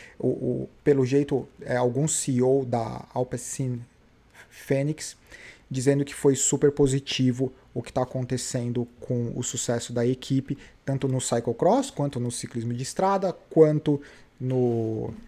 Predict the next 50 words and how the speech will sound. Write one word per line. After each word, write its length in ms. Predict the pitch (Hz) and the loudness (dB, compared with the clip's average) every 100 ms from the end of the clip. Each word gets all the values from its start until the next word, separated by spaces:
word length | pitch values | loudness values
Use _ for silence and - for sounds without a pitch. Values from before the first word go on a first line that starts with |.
| - - - - | -20 -20 -18 -4
no 140 | 131 131 | 0 4
mountain 320 | 127 127 135 | 2 2 2
bike. 360 | 120 104 - | 2 0 -2
É, 180 | 165 160 | 4 4
é 80 | 175 | 10
o 100 | 202 | 10
que 80 | 220 | 10
eu 60 | 247 | 6
falei 240 | 226 208 | 6 6
no 80 | 208 | 6
outro 240 | 208 214 | 6 4
vídeo. 380 | 190 151 123 120 - - - - - - - - - - | 4 4 2 -2 -8 -20 -20 -20 -20 -20 -20 -20 -20 -2
O 40 | |
que 100 | - | 0
que 60 | 247 | 2
o 40 | |
cara 240 | 240 190 165 | 8 10 10
da 80 | |
Alpecin 400 | 151 147 147 156 147 | 6 6 0 0 0
Fenix 320 | 151 139 - | 0 0 -6
quer? 380 | - 135 120 131 | -4 -2 0 -2
Ele 100 | 151 | 2
quer 160 | 294 | 4
resultado 400 | 339 349 339 349 | 6 4 4 6
e 40 | 381 | 6
quer 100 | 403 | 6
aparecer. 680 | 403 415 392 - - 185 185 | 6 8 8 8 6 8 6
Qual 280 | - 202 | 6 6
que 100 | - | 6
vai 120 | 196 175 | 4 4
ser 140 | 170 | 4
a 20 | |
estratégia 720 | 160 - 135 - 143 160 139 | 2 0 -2 4 4 6 4
dentro 340 | 117 131 147 123 | 2 2 0 -2
da, 180 | 127 123 | -4 -2
da 140 | 120 | -4
Copa 240 | - 127 | -4 -2
do 80 | 123 | 0
Mundo 160 | 123 120 | 0 -2
de 80 | 117 | -4
mountain 280 | 120 120 | -6 -6
bike, 360 | 110 127 135 123 | -6 -4 -4 -4
et 80 | 120 | -6
cetera? 420 | - 220 - 147 | 0 2 4 4
Ele 120 | 180 | 4
não 120 | 247 | 4
quer 140 | 285 285 | 4 2
saber, 320 | 285 320 165 | 2 2 2
mas 220 | 139 139 | 2 -2
que, 120 | - | -4